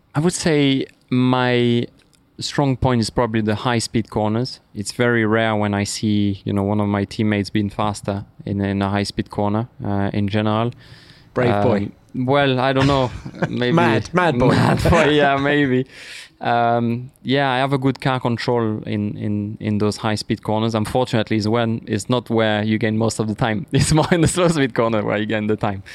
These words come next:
Speaker 2: That's the sort of frustrating
Speaker 1: Yeah,
Speaker 2: thing
Speaker 1: it is.
Speaker 2: about Formula One and almost
Speaker 1: It
Speaker 2: the
Speaker 1: is.
Speaker 2: contradiction, isn't it?
Speaker 1: <laughs>
Speaker 2: Yeah.
Speaker 1: But, uh, but no, in, in the end, um, you know, when you are in Formula One, when you are against the best, like, uh, Daniel or Fernando,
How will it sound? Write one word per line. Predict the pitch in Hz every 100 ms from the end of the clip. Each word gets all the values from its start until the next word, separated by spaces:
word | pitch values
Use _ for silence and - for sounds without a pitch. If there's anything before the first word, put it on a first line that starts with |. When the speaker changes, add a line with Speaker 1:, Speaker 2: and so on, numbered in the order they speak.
| -
Speaker 2:
That's | 135 143
the | 160
sort | 156 147
of |
frustrating | - 139 - - 143 - 147
Speaker 1:
Yeah, | 170 196
Speaker 2:
thing | -
Speaker 1:
it |
is. | -
Speaker 2:
about | 147 135 -
Formula | 143 143
One | 147 135
and |
almost | 156 151 151
Speaker 1:
It |
Speaker 2:
the | 156
Speaker 1:
is. |
Speaker 2:
contradiction, | 165 147 143 165 - 147 110
isn't | - 117
it? | - -
Speaker 1:
<laughs> | -
Speaker 2:
Yeah. | 123 104 - - - 117
Speaker 1:
But, | 147 143 143 -
uh, | 147 143 143
but | 139 147 165
no, | 170 139
in, | 120 123
in | 123 120
the | 117 127
end, | 131 127
um, | 117 113 110 110 113 -
you | 110
know, | 110 110 107 - - -
when | 104 110
you | 113
are | 110
in | 107
Formula | 123 113 110
One, | 107 110 113
when | 104 104
you | 104
are | 98
against | 104 101
the | 110
best, | 101 104 107 -
like, | - -
uh, | - -
Daniel | 98 98 101 101 98
or | 95
Fernando, | - 98 98 101 98 98